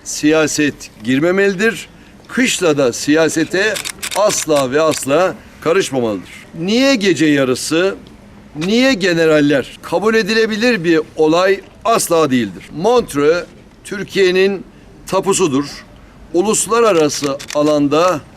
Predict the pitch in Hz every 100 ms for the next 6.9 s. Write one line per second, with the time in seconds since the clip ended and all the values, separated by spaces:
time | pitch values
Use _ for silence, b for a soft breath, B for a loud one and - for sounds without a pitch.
0 | - - - - 220 214 156 151 143 117
1 | 139 123 - - 131 135 147 151 165 196
2 | 180 - - - - 139 - 170 175 165
3 | 220 - 151 170 - - - - 147 135
4 | 156 156 113 - - - - 165 196 -
5 | 196 269 - - 175 165 156 160 160 -
6 | - - 151 156 156 151 202 240